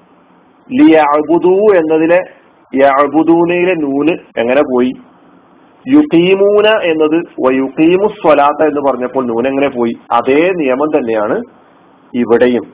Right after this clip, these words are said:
യുതൂ, യുതൂന എന്ന് പറഞ്ഞാൽ അവർ നൽകുന്നു. ലി, ലിയുതൂ, അവർ നൽകുവാൻ വേണ്ടി,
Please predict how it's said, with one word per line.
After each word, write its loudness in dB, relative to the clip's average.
യുതൂ, 2
യുതൂന 2
എന്ന് 0
പറഞ്ഞാൽ -4
അവർ 0
നൽകുന്നു. -2
ലി, 0
ലിയുതൂ, 0
അവർ 0
നൽകുവാൻ 0
വേണ്ടി, -4